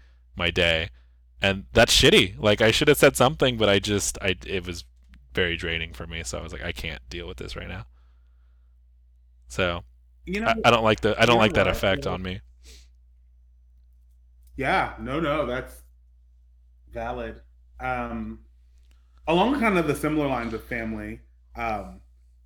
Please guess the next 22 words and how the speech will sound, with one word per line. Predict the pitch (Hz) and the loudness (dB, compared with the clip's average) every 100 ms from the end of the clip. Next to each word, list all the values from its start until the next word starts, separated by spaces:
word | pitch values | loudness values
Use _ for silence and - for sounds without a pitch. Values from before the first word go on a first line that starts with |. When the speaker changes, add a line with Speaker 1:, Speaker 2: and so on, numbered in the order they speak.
| _ _ - | _ _ -18
Speaker 2:
so | - 185 165 151 143 | -4 2 4 4 2
I | 147 | 2
don't | 190 | 2
know | 175 | 2
if | 170 | 2
I | 151 | 2
really, | 147 143 139 | 2 0 0
I | |
didn't | 175 156 | 0 0
really | 147 123 | 0 -2
tell | 135 131 123 - | -4 -4 -4 -8
anyone, | 117 120 123 123 131 | -12 -10 -8 -6 -6
but | 127 | -2
now | 143 | 0
I'm | 175 | 2
telling | 202 220 277 | 2 0 0
the | |
world. | 247 214 247 208 139 165 | 2 2 4 2 -2 -6
Hello, | 170 180 | -8 -6
podcast | 170 156 131 143 120 - | -6 -6 -6 -6 -8 -10
world. | 113 127 - _ _ | -14 -14 -20 _ _
Um, | 139 135 117 113 | -2 0 0 -6